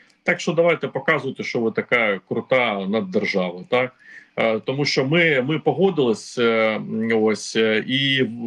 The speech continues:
ви погодились. Так що давайте тепер вживати конкретних заходів. Або продавайте Україні зброю в достатній кількості, щоб ми разом з вами тепер змушувати росіян,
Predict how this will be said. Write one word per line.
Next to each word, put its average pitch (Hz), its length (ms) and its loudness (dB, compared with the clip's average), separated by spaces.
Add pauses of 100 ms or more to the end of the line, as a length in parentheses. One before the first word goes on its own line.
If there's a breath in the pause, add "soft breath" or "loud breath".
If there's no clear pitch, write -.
ви 151 120 4
погодились. 98 640 -2
Так - 160 -4
що - 120 -4
давайте 170 440 0
тепер 147 420 -2 (480 loud breath)
вживати 151 500 0
конкретних 135 580 -2
заходів. 98 540 -2
Або 151 240 2
продавайте 156 560 2
Україні 156 420 -2
зброю 147 580 2
в 98 60 -4
достатній 110 480 -2
кількості, 101 500 -8
щоб 110 280 -2
ми 127 320 0
разом 113 420 0
з - 100 -14
вами 107 340 0 (220)
тепер 127 360 0 (320 soft breath)
змушувати 131 680 2
росіян, 151 600 0